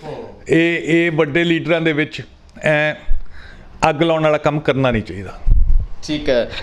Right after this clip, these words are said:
Speaker 1: ਤੇ, ਅ, ਡਿਵੈਲਪਮੈਂਟ ਨੂੰ ਲੈ ਕੇ ਹੀ, ਡਿਵੈਲਪਮੈਂਟ ਦੇ ਮੁੱਦਿਆਂ ਨੂੰ ਲੈ ਕੇ ਹੀ ਤੁਹਾਡੇ ਵੱਲੋਂ ਹੁਣ ਜਿਹੜੀ, ਅ, ਚੋਣਾਂ ਲੜੀਆਂ ਜਾਣਗੀਆਂ, ਮੁੱਦੇ ਲੈ ਕੇ ਲੋਕਾਂ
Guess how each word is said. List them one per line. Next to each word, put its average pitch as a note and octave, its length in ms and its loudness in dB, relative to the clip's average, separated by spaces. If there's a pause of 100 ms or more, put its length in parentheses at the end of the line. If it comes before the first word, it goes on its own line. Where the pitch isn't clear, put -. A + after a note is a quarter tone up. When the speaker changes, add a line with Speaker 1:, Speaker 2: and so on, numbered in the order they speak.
(140)
Speaker 1:
ਤੇ, F3+ 300 4
ਅ, E3+ 300 2
ਡਿਵੈਲਪਮੈਂਟ E3+ 540 2
ਨੂੰ G#3 160 4
ਲੈ F3+ 160 4
ਕੇ F3 160 0
ਹੀ, F#3+ 120 4
ਡਿਵੈਲਪਮੈਂਟ E3+ 500 0
ਦੇ F3 160 -2
ਮੁੱਦਿਆਂ F3 400 2
ਨੂੰ F3 120 2
ਲੈ D3+ 160 4
ਕੇ D#3 140 -6
ਹੀ E3+ 60 -2
ਤੁਹਾਡੇ D3+ 320 0
ਵੱਲੋਂ D3+ 240 2
ਹੁਣ D#3 160 2
ਜਿਹੜੀ, D3+ 240 -2
ਅ, C#3+ 340 0
ਚੋਣਾਂ C#3+ 340 0
ਲੜੀਆਂ C#3+ 340 0
ਜਾਣਗੀਆਂ, C#3+ 640 0 (120)
ਮੁੱਦੇ C#3 280 0
ਲੈ C#3+ 140 2
ਕੇ D3 180 -2
ਲੋਕਾਂ C#3 340 0